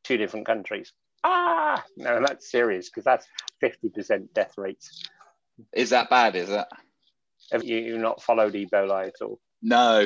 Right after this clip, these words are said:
Speaker 2: no. It's, is, is it like hashtag Ebola or at Ebola at, uh,
Speaker 1: I don't know. I just heard it
Speaker 2: Twitter
Speaker 1: on
Speaker 2: or
Speaker 1: the
Speaker 2: something?
Speaker 1: radio. I just heard it on the radio this morning that, uh, whether it was Sierra, there's a couple of African countries, which is where they tend to have these outbreaks,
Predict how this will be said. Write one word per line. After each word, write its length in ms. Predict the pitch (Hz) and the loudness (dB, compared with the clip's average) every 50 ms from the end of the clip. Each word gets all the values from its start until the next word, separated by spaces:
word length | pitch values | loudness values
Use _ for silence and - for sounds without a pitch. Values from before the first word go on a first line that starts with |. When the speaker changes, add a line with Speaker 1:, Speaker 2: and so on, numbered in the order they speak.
| 92 117 | 2 4
Speaker 2:
no. 240 | 143 143 139 127 | 4 6 6 6
It's, 340 | 127 - 123 147 - - - | 6 4 0 -4 -6 -6 -6
is, 600 | 147 - - 107 - - - - 143 139 - - | -6 -6 -6 -8 -10 -12 -12 -10 -10 -10 -10 -14
is 240 | - - 123 123 147 | -12 -10 -8 -6 -4
it 100 | 135 113 | -4 -2
like 180 | 127 135 - - | 0 -2 -2 -2
hashtag 640 | - 139 135 - - - - 127 120 117 113 107 - 117 - - | -2 -4 -4 -4 -6 -4 0 0 2 2 0 -4 -8 -16 -14 -10
Ebola 720 | 90 123 120 123 123 123 113 104 98 92 98 101 101 98 | -10 -6 -2 0 0 0 0 0 0 -2 -2 -2 -2 0
or 240 | 95 95 95 95 95 - | 0 0 0 0 0 -2
at 220 | 107 107 - - - - - - _ - | -4 -6 -6 -6 -10 -18 -20 -20 _ -12
Ebola 560 | 110 110 104 110 110 107 101 104 104 101 101 | -12 -6 -4 -2 -2 -2 -2 -2 -4 -2 -2
at, 220 | 101 98 92 - _ - - | -2 -4 -4 -6 _ -8 2
uh, 60 | 110 127 | 4 4
Speaker 1:
I 100 | 135 139 | 6 6
don't 160 | 127 120 117 | 4 4 4
know. 120 | 117 120 | 4 4
I 80 | 117 117 | 4 4
just 220 | 123 113 - - | 2 -2 -2 2
heard 160 | 139 123 104 | 0 2 2
it 60 | 117 123 | 2 0
Speaker 2:
Twitter 180 | 117 127 123 | 0 0 -2
Speaker 1:
on 60 | 113 | -2
Speaker 2:
or 40 | 110 107 | -4 -4
Speaker 1:
the 40 | |
Speaker 2:
something? 120 | 104 117 117 | -6 -2 0
Speaker 1:
radio. 180 | 123 120 117 - _ _ _ _ _ - - - - - - _ - | 2 2 0 -2 _ _ _ _ _ -16 -14 -14 -14 -14 -12 _ 2
I 140 | 123 120 | 2 2
just 180 | 120 - 117 - | 2 -2 -4 -2
heard 140 | - 127 113 | 0 0 2
it 100 | 131 123 | 0 -2
on 100 | 123 120 | -2 -2
the 120 | 117 117 | -2 0
radio 260 | 117 120 120 123 120 | 2 2 2 2 0
this 240 | 110 107 107 - - | 0 -2 -6 -8 -4
morning 340 | 120 120 117 117 110 104 107 | -4 -4 -2 -4 -6 -6 -6
that, 120 | 107 110 - - 117 117 | -8 -8 -6 -8 -6 -4
uh, 180 | 110 110 117 - | -2 -4 -4 -6
whether 280 | - 113 107 110 110 117 | -10 -12 -10 -10 -10 -10
it 100 | 117 120 | -10 -12
was 120 | 113 - | -12 -14
Sierra, 460 | - - - - 120 113 110 107 107 107 - | -16 -14 -6 -2 -2 0 0 0 -2 -4 -4
there's 160 | 135 120 113 | -4 -4 -4
a 40 | 123 | -4
couple 340 | - - 147 - - 120 117 | 0 0 0 0 0 -2 -2
of 140 | 107 98 - _ - - _ _ _ _ | -2 -2 -6 _ -20 -20 _ _ _ _
African 340 | 131 123 - 110 - 110 107 | -4 -4 -4 -6 -8 -10 -6
countries, 680 | - - 120 113 110 - - 131 131 135 123 - - - - - - _ _ _ _ _ _ | -2 -2 -2 -2 -2 -8 -10 -10 -10 -10 -12 -14 -18 -16 -16 -16 -16 _ _ _ _ _ _
which 320 | - 107 107 117 110 - - | -20 -6 -4 -4 -4 -2 -6
is 100 | 107 98 | -6 0
where 220 | 113 117 110 107 | 2 2 2 4
they 120 | 104 104 98 | 2 0 -2
tend 360 | - - - 113 107 104 - | -4 -4 -4 -4 -4 -4 -6
to 100 | - 101 | -6 -4
have 240 | 95 107 113 110 - | 0 0 -2 -2 -4
these 160 | 104 92 - | -10 -6 -4
outbreaks, 680 | 107 101 - - _ 117 113 - - - - - - | -4 -4 -4 -6 _ -6 -6 -6 -8 -12 -18 -18 -16